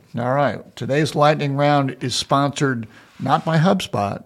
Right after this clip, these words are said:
but by Prestige Worldwide, a global entertainment conglomerate and sponsor of the Catalina Wine Mixer. Entertainment, management, research and development, security,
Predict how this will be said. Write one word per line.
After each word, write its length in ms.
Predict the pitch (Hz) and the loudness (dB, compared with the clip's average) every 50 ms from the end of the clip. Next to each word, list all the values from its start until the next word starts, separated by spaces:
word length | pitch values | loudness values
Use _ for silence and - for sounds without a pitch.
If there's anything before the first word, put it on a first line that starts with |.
| _ - | _ -8
but 160 | - 131 170 | -6 -2 2
by 140 | 165 156 156 | 2 2 2
Prestige 500 | - 170 156 - - 254 262 247 175 - | 4 2 0 2 2 2 4 4 4 4
Worldwide, 640 | 214 220 214 180 151 143 147 160 175 165 143 120 113 | 4 6 6 6 4 4 4 4 4 4 2 2 0
a 40 | 117 | -2
global 380 | 110 131 170 190 175 175 160 | -2 0 2 2 2 2 2
entertainment 580 | - 151 156 156 143 - 165 156 151 151 135 - | 2 0 0 -2 -2 -2 -2 -2 -2 -2 -4 -4
conglomerate 680 | 143 139 131 120 135 139 151 160 160 160 156 151 156 - - _ | -6 -4 -2 2 4 4 4 4 4 2 2 0 -2 -6 -14 _
and 140 | - - 110 | -8 -6 -6
sponsor 500 | - - - 135 131 143 143 131 - 143 | -6 -4 0 0 2 2 2 0 0 -2
of 100 | 135 117 | -2 -2
the 80 | 120 110 | -2 -4
Catalina 600 | - - 139 135 135 135 135 135 135 139 135 123 | -4 -2 -2 0 0 2 2 2 2 2 2 2
Wine 360 | 117 113 127 143 151 135 113 | 2 2 2 2 2 2 0
Mixer. 400 | 107 107 107 - - 117 110 113 - _ _ _ _ _ - | 0 -2 -4 -6 -8 -8 -8 -10 -12 _ _ _ _ _ -4
Entertainment, 800 | 131 135 131 117 - 151 147 156 160 156 156 151 156 - - - _ - | -2 -2 -2 0 0 0 2 2 2 2 2 0 -2 -4 -8 -16 _ -8
management, 600 | - 120 127 143 147 151 135 143 147 139 131 - 107 110 | -4 0 0 2 2 0 0 0 -2 -2 -2 -4 -4 -4
research 380 | 123 131 127 - 135 123 - | -2 -2 0 0 -2 -2 -2
and 60 | 123 | -4
development, 500 | 113 110 120 131 143 151 151 143 127 - | -2 0 2 4 4 4 2 0 -2 -4
security, 580 | - 123 - - 143 143 143 147 147 151 147 147 | -6 -8 -4 -2 0 2 2 2 2 0 0 -2